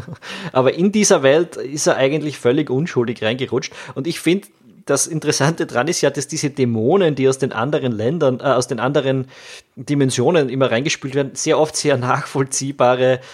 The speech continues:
äh, Geschichten haben, warum sie tun, was sie tun. Und drum habe ich die meistens am Leben gelassen. Ganz im Gegensatz zu den Menschen, die dann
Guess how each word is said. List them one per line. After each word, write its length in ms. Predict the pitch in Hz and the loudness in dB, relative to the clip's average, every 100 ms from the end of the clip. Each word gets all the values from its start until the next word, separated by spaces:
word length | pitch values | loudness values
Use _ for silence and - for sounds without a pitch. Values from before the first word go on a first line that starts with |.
| - - | -20 -12
äh, 240 | 135 131 | -6 -4
Geschichten 640 | 127 127 165 185 - 127 113 | -2 -2 0 -2 -4 -6 -2
haben, 400 | 107 - 160 170 _ _ _ _ _ _ _ | 0 0 -4 -10 _ _ _ _ _ _ _
warum 300 | 131 123 175 | -2 0 0
sie 160 | 214 139 | 0 -2
tun, 240 | 143 160 | -4 0
was 160 | 147 - | 0 -2
sie 100 | 131 | -8
tun. 300 | 131 98 85 _ _ _ - | -8 -8 -10 _ _ _ -10
Und 140 | 123 127 | -6 0
drum 120 | 135 | 2
habe 140 | 139 | 2
ich 80 | 143 | 0
die 80 | 127 | 0
meistens 340 | 113 - - | 0 0 -2
am 80 | 143 | -4
Leben 200 | 113 123 | -4 -6
gelassen. 380 | 117 95 - - - - - - _ _ - | -6 -8 -10 -14 -20 -20 -20 -20 _ _ -2
Ganz 200 | 147 208 | 0 0
im 80 | 185 | 2
Gegensatz 340 | 175 196 170 | 2 2 0
zu 100 | - | 0
den 360 | 160 143 135 123 | 2 4 4 4
Menschen, 600 | 127 214 226 - 127 120 | 4 2 0 -2 -2 -2
die 140 | 127 | 0
dann 180 | 131 | 0